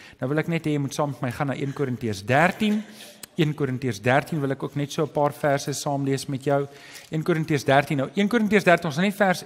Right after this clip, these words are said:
een tot sewe lees, wil ek dalk net ietsie sê. Ehm, in, in die Grieks gebruik die Griekse skrywers baie keer hiperbole. En hiperbole is 'n oordrywing van 'n ding om 'n punt spesifiek te maak.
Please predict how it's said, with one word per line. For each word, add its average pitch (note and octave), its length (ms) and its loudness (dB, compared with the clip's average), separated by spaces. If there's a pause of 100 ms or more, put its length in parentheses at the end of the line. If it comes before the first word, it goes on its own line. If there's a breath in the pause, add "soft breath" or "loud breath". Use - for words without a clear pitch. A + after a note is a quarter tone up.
een F#3 140 0
tot D#3+ 140 -4
sewe E3+ 220 0
lees, D#3 120 0
wil C#3+ 100 -2
ek C#3 60 -6
dalk D#3 160 0
net F#3+ 140 -2
ietsie E3 280 -6
sê. D#3 300 0 (440 loud breath)
Ehm, C3 340 4 (320 loud breath)
in, D#3 220 2
in E3+ 60 0
die D#3+ 80 2
Grieks - 280 -2
gebruik D#3 840 2
die C#3 100 -4
Griekse F#3 300 -4
skrywers D#3 380 2
baie D3 300 6
keer C#3+ 280 2
hiperbole. B2+ 720 0 (280 loud breath)
En C#3+ 100 0
hiperbole E3+ 640 4
is D3+ 160 -2
'n E3+ 100 0
oordrywing E3 720 4
van D#3+ 240 0
'n C#3 140 0
ding D#3 260 6
om D3 160 0
'n C3+ 180 -4
punt E3 200 0
spesifiek - 680 -4
te D3+ 80 0
maak. C3 280 2